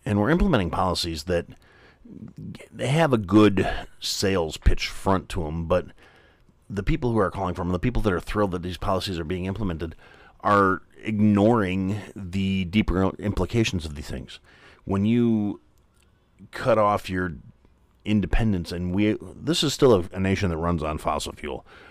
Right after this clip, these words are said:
regardless of how many stupid-ass policies people try and put into place saying, "Oh, we're gonna outlaw combustion engines and all this other stuff." It's not practical. It's not gonna work. Electric vehicles are not nearly as efficient as people seem to think they are.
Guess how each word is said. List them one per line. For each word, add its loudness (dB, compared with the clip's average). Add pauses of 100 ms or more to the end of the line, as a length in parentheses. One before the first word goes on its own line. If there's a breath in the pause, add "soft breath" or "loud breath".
(180 loud breath)
regardless 0
of -2
how -2
many 0
stupid-ass -2
policies -2
people -4
try -6
and -2
put 2
into -2
place -4 (340 loud breath)
saying, -2
"Oh, 0
we're 2
gonna 2
outlaw 0
combustion -4
engines -6
and -6
all -4
this -6
other -6
stuff." -10 (720 loud breath)
It's -6
not -2
practical. -2
It's -8
not 0
gonna -4
work. -4
Electric -2
vehicles -4
are -2
not -4
nearly 0
as -4
efficient -6
as -10
people -4
seem -2
to -6
think -8
they -2
are. -4